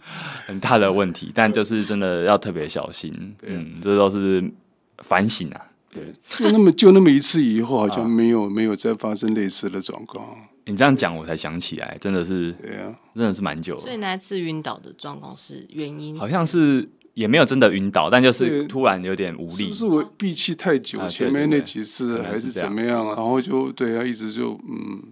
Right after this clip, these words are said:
Speaker 3: 换气
Speaker 2: 对，对，对，
Speaker 3: 的状况。
Speaker 2: 换气的问题。然后那时候我身上啊，常常出现一些奇怪的血斑呢。
Speaker 1: 啊，真的哦？
Speaker 2: 嗯，但是是对称性的，比如说在膝盖的上方，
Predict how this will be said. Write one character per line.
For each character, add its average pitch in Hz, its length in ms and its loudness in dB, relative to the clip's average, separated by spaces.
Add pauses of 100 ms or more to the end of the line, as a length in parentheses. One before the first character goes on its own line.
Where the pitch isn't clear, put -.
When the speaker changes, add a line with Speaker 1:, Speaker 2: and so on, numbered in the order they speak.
Speaker 3:
换 165 200 -12
气 147 420 -14
Speaker 2:
对， 104 160 -12
对， 101 120 -12
对， - 120 -14
Speaker 3:
的 - 60 -14
状 - 140 -16
况。 - 100 -18
Speaker 2:
换 117 240 -8
气 - 180 -6
的 104 140 -10
问 101 220 -12
题。 - 160 -20 (540)
然 135 100 -8
后 143 60 0
那 160 100 6
时 143 120 0
候 143 60 4
我 131 60 6
身 147 200 2
上 143 200 4
啊， 110 80 2
常 127 180 -2
常 127 140 2
出 139 160 -4
现 131 180 -2
一 127 60 -2
些 131 120 -4
奇 - 240 -2
怪 110 220 -2
的 104 100 -2
血 92 240 -6
斑 101 300 -8
呢。 104 60 -14 (440)
Speaker 1:
啊， 104 100 -12
真 123 120 -4
的 147 80 0
哦？ 80 200 -4
Speaker 2:
嗯， 143 480 -2
但 190 120 2
是 185 120 2
是 196 120 0
对 160 200 4
称 151 200 4
性 131 240 0
的， 104 80 -2
比 127 140 -6
如 127 80 0
说 147 100 -4
在 147 140 0
膝 - 220 0
盖 135 180 -2
的 117 100 -6
上 120 300 -2
方， 113 260 -10